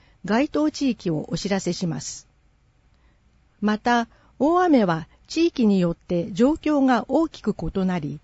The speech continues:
危険が急速に高まることがあります。危険だと感じたら、避難指示を待たずに、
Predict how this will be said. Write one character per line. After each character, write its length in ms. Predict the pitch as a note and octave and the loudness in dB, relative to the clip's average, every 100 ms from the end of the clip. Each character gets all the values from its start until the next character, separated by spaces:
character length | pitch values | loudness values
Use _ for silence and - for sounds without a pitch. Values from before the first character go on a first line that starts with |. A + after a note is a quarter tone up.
| _ _ _ - | _ _ _ -18
危 80 | - | -4
険 220 | D4+ D#4 | 0 4
が 220 | C#4+ C4 | 4 2
急 220 | - D4 | 0 0
速 280 | E4 E4 D4+ | 2 0 0
に 120 | D4+ | 0
高 220 | C#4 C4+ C4+ | -2 2 4
ま 100 | C#4 | 4
る 80 | |
こ 120 | A3 F3 | 2 0
と 120 | F3+ | 0
が 140 | E3 | -2
あ 60 | D3+ | -4
り 120 | D3+ | -6
ま 140 | D3+ | -8
す。 240 | - - - _ _ _ _ _ _ _ _ _ | -12 -14 -16 _ _ _ _ _ _ _ _ _
危 100 | - | -8
険 260 | D#4 F4 E4 | -2 0 0
だ 100 | F4 | 2
と 120 | A#3 | 0
感 260 | G#3 G#3+ G#3 | 2 2 2
じ 140 | G3+ | 0
た 140 | G3+ | -2
ら、 220 | F3 E3 - - _ | -2 -4 -10 -20 _
避 140 | - A3 | -2 2
難 180 | C4 E4+ | 4 2
指 220 | - D#4 | 0 0
示 140 | C4 | 2
を 120 | G3+ | 2
待 140 | E3+ F3 | 2 -2
た 120 | A3 | -2
ず 140 | F3+ | 0
に、 260 | D#3+ D#3 | 0 -4